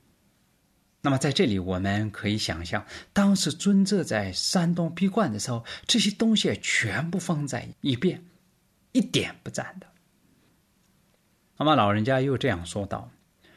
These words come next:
：“然以他者尽心所知因，无分别中，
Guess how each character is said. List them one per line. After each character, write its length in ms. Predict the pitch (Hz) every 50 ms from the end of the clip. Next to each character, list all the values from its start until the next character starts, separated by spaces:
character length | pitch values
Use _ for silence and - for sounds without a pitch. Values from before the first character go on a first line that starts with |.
| _ _ _ _ _
：“然 360 | - 131 117 123 147 190 208
以 160 | 196 185 180 175
他 420 | 175 - - 214 214 190 156 123
者 280 | - - 156 151 151 147
尽 300 | - - 220 180 117 98
心 420 | - - 131 127 127 - 202 262 247
所 400 | - - - 120 104 98 90 101 -
知 200 | - - 113 110
因， 280 | 117 120 123 131 131 - _ _ _ _ _ _ _ _ _ _ _ _
无 140 | 110 110
分 260 | 107 - - 127 143 131
别 160 | 135 127 120
中， 480 | 120 - 151 147 151 160 165 170 175